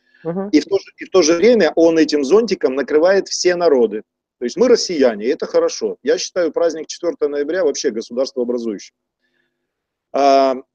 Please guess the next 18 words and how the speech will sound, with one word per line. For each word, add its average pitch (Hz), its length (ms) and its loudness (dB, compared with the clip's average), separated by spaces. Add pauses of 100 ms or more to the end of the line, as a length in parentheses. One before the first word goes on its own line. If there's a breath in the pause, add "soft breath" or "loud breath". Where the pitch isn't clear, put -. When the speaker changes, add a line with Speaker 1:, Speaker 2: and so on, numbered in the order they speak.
Speaker 2:
э, 120 420 -8
здесь 220 400 -6
в 170 60 -6
основном, 170 640 -2
а, 131 160 -10
есть 143 260 -4
так 170 120 -4
называемые 151 500 0
русские 156 300 -6
националисты. 151 580 -6
Я, 160 120 4
например, 127 400 0
крымский 202 380 -2
русский 143 260 -4
националист, 131 580 -4
но 120 60 -10
я 170 100 2
трезвомыслящий, 151 840 -2